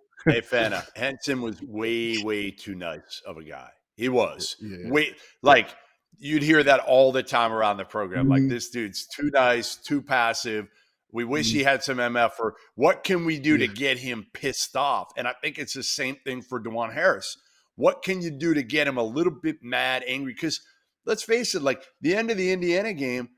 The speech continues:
Speaker 1: when it came down to it, like, he made a huge drive and shot high off the glass to, to kinda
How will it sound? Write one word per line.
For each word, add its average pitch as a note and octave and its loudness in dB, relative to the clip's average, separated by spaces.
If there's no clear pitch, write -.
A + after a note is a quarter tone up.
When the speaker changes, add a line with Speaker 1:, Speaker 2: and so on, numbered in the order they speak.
Speaker 1:
when D#3 -2
it E3 -4
came F#3+ -4
down F3 2
to G#3 2
it, F3 0
like, D3+ -2
he E3 -4
made G3+ 2
a F3 4
huge A3+ -2
drive D#3 8
and D3 -6
shot D#3+ -4
high F3 0
off E3 0
the D3+ -4
glass D3+ 0
to, E3+ -4
to D#3 -10
kinda G3 4